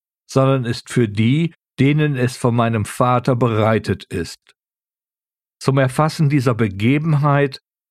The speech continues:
der Herr Jesus hat vorher seinen Jüngern sehr deutlich gesagt, was ihn in Jerusalem erwarten wird. Er hat von seinem Tod am Kreuz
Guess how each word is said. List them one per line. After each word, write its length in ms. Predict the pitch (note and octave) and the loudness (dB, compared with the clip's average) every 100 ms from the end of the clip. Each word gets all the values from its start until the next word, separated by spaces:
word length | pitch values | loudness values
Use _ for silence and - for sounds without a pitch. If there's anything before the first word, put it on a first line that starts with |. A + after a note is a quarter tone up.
| _ | _
der 140 | C3+ | 2
Herr 100 | C3+ | 4
Jesus 520 | B2 A#2+ D3+ D3+ C#3 - | 2 2 2 2 0 0
hat 180 | B2+ | -2
vorher 480 | - - C#3+ C#3+ C#3+ | -4 0 2 2 2
seinen 300 | A#2 B2 A#2+ | 2 0 0
Jüngern 420 | G2+ C3 D3+ C3+ B2 - | 0 0 0 -2 -4 -4
sehr 300 | G#2 C3+ D3+ | 0 2 2
deutlich 500 | C#3+ C#3+ B2+ A#2+ - | 2 0 0 -6 -2
gesagt, 760 | A#2 F#2+ G2+ A#2 B2+ E3 - _ | -2 0 0 0 0 -4 -12 _
was 280 | - A2+ - - | -2 -2 -2 -4
ihn 380 | C3+ C3 D3+ D#3+ - _ | 0 2 2 0 -4 _
in 100 | - | -4
Jerusalem 720 | A#2+ B2+ A#2 D3+ D3 C#3 C#3 C#3 | 0 0 2 0 2 2 0 0
erwarten 720 | C#3 C3+ C#3 C#3+ - G#2+ F2+ | 0 2 2 0 -2 -2 0
wird. 340 | F#2 F2+ _ _ _ _ _ - | -2 -4 _ _ _ _ _ 0
Er 240 | C3 D3 | 0 2
hat 140 | D#3 C3+ | 0 0
von 180 | C3 | 0
seinem 400 | B2 B2 A2 G#2+ | 2 2 0 -2
Tod 400 | - C3+ D3 D#3+ | -2 0 0 0
am 160 | - G#2+ | -4 -4
Kreuz 720 | - - A2+ A#2+ C3+ C3+ - | -8 0 2 2 0 -2 -12